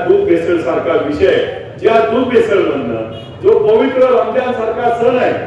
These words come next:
त्याच्यामध्ये भेसळ करण्याचं काम या ती लोक करत असतील तर त्या लोकांवरती कठोर कारवाई झाली पाहिजे.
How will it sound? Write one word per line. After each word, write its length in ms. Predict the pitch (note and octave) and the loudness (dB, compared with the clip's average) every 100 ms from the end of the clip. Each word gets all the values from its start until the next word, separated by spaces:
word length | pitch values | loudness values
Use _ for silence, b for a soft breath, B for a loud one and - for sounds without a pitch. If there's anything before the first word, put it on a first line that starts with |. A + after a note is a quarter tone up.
| - - | -12 -4
त्याच्यामध्ये 540 | G3+ G3 B3 A3+ A3 A3 | 0 2 2 0 2 4
भेसळ 380 | F3 - A3 G3+ | 2 2 0 2
करण्याचं 420 | G#3 G3+ F#3+ G#3 G#3 G#3 | 0 0 -2 -2 -4 -2
काम 640 | G#3 - - - - - | -2 -2 -4 -8 -12 -4
या 180 | F3 F#3 F#3 F#3 | 0 0 0 0
ती 100 | E3+ | 2
लोक 220 | D#3 - D#3 | 2 2 0
करत 260 | D#3+ - D3 | 0 2 0
असतील 300 | - G#3 A3+ - - - | 4 4 4 0 -10 -6
तर 120 | - - | -6 -4
त्या 180 | E3+ E3 | -2 0
लोकांवरती 640 | D#3+ - D#3 D#3 D3 D3 D3+ | 0 -2 -2 -2 -2 -2 -2
कठोर 320 | - - D3+ | 0 2 2
कारवाई 420 | - D3+ - F#3 | 2 2 2 2
झाली 300 | - C#3 C#3 | 2 0 -2
पाहिजे. 360 | C#3 B2+ - | -2 0 0